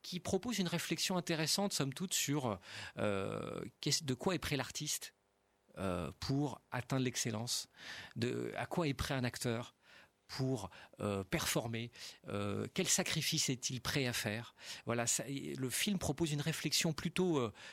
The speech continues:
plutôt sympa. Euh, donc, euh, du coup, euh, voilà, on n'a pas envie de prendre la fuite, hein, euh,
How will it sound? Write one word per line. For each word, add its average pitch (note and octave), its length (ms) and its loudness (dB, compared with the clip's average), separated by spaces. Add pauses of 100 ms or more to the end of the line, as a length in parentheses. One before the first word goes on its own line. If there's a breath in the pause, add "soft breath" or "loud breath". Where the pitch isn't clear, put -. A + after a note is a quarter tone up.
(100)
plutôt F3+ 300 0
sympa. D#3 520 4 (460 loud breath)
Euh, C3 320 4
donc, D#3 320 2
euh, C#3+ 80 4
du C#3+ 120 -2
coup, G3+ 380 4
euh, A#2+ 540 4
voilà, A#2+ 300 4
on G2+ 240 -4
n'a G#2+ 100 0
pas F3+ 140 0
envie D#3 180 2
de - 40 -20
prendre C#3+ 300 4
la C3+ 80 8
fuite, - 360 2
hein, D#3 260 4
euh, G2+ 320 2